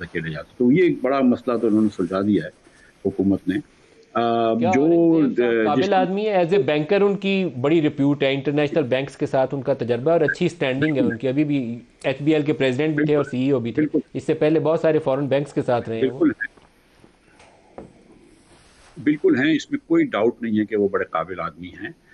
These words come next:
Speaker 1: आ, देखना ये है कि जो दीगर membran हैं काबीना के, वो उनकी टांग खींचते हैं या उनको काम करने देते हैं, जो कि पहले हुआ है। अगर ये कोई जाके अभी वजीर यह कह दे कि मैं होता तो डॉलर दो सौ बीस का होता या एक सौ अस्सी का होता, तो ये इ-, इनकी obviously ये मुझ फंस जाएंगे।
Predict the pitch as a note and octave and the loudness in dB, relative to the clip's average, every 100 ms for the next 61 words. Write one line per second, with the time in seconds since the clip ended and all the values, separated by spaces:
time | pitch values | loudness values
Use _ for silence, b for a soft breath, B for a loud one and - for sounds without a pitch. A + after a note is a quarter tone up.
0 | b _ G2 A2+ A2 G#2+ G#2+ G2 A#2 D3+ | b _ -2 0 2 2 0 0 0 2
1 | C#3+ C#3+ B2+ C3 C3 A2+ G2 B2 G#2 A#2 | 4 4 2 0 -2 -4 0 0 2 2
2 | C3 C#3 A#2+ A2+ G#2+ A2+ A#2+ G#2 A2+ G2+ | 2 4 4 4 2 2 2 4 2 0
3 | G2+ G2+ A2 A2 A2 A2 G#2 G2 - F2 | -2 0 0 2 2 2 2 0 -4 -4
4 | F2+ - B2 - A#2+ A2+ A2+ A2+ A2 G#2 | -4 -2 -2 0 -2 0 2 0 0 0
5 | G2+ F#2+ - G2 G#2+ G2 F#2+ G#2 G2+ G#2 | 0 -2 -4 0 0 0 0 2 0 0
6 | G#2 A#2 A2 G2+ G#2+ G#2 G#2 G2 A2 A2+ | 0 0 0 -2 -2 -2 -2 0 2 2
7 | - - B B B B - B2 D3 C3 | -2 -10 B B B B -2 2 4 4
8 | C3+ C3 C#3+ C3+ B2 B2 C#3 B2 B2+ A2+ | 2 2 2 2 2 -2 0 2 4 4
9 | A2 B2 B2+ C3 B2+ A#2 A#2+ A#2+ A#2 G#2 | 4 4 4 2 0 0 0 0 0 2
10 | A2+ A#2 G#2+ A2 A2 G2 G2 A2 G2 G#2+ | 4 2 2 0 0 0 2 2 2 0
11 | G2 G2 G#2 A#2 - F#2+ F#2 G2+ G2+ G2+ | 0 0 0 0 0 -2 0 0 2 0
12 | G2+ G#2+ - - B2 G2 F#2 B2+ B2+ A#2 | 0 -4 -2 -4 0 -2 -2 -2 0 2
13 | A#2+ G#2 A#2 A#2+ A#2+ A2+ B2+ A2 A2 A2+ | 0 0 -6 0 0 2 0 2 0 -2
14 | A#2+ G#2+ G#2 G#2 G2+ G#2+ G#2 - A2+ F#2+ | 0 2 2 0 0 -2 -2 0 -2 0
15 | D#2+ D2+ D2+ | -4 -6 -16